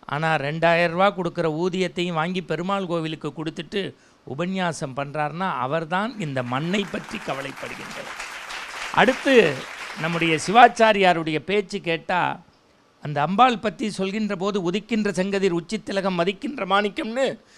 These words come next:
அந்த அபிராமி தாயை வீட்டுக்கே கூட்டிட்டு வருவாரு. பதினோரு மணிக்கு பார்த்தீங்கன்னா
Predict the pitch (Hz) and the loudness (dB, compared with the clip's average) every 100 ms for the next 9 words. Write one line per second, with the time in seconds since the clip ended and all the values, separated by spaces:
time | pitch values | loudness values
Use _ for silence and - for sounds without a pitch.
0 | - - 151 143 170 240 233 214 190 202 | -16 -4 2 4 8 8 8 6 6 6
1 | 185 190 180 214 175 170 160 147 143 135 | 2 -4 -6 -4 -4 -6 -8 -6 -6 -4
2 | 127 120 - _ _ _ _ - 135 170 | -6 -6 -14 _ _ _ _ -4 0 2
3 | 180 170 190 214 185 175 160 175 170 185 | 2 2 2 0 0 0 0 -4 -4 -2
4 | 175 139 127 | 0 -2 -4